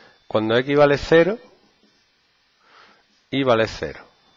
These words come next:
Y también vale cero, igual el numerador a cero, en el cero y en el dos. O sea que corta por aquí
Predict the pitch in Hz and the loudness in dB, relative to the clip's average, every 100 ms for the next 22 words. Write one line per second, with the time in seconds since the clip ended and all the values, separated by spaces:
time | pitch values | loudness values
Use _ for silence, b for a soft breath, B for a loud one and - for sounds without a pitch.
0 | _ _ _ _ B B B B B _ | _ _ _ _ B B B B B _
1 | 131 120 113 113 123 135 143 - 156 165 | -6 -2 -2 0 2 2 2 2 2 4
2 | 214 220 - 120 110 113 120 123 123 123 | 0 -10 -8 -4 0 0 -2 -2 0 0
3 | 123 131 123 160 160 202 - _ _ _ | 2 0 0 0 0 -2 -12 _ _ _
4 | _ _ _ _ _ _ _ _ _ _ | _ _ _ _ _ _ _ _ _ _
5 | _ _ _ _ _ _ _ _ _ _ | _ _ _ _ _ _ _ _ _ _
6 | _ _ _ _ _ 107 _ 107 _ 110 | _ _ _ _ _ _ _ _ _ _
7 | _ 107 _ _ _ _ _ _ _ _ | _ _ _ _ _ _ _ _ _ _
8 | _ _ _ _ 110 107 - 123 147 190 | _ _ _ _ -4 -4 -2 0 0 0
9 | 131 104 95 104 - _ - - 101 98 | -2 -4 -4 -8 -10 _ -10 -8 -8 -6
10 | 120 - 101 101 98 117 202 | -6 -4 -6 -4 -4 -4 -8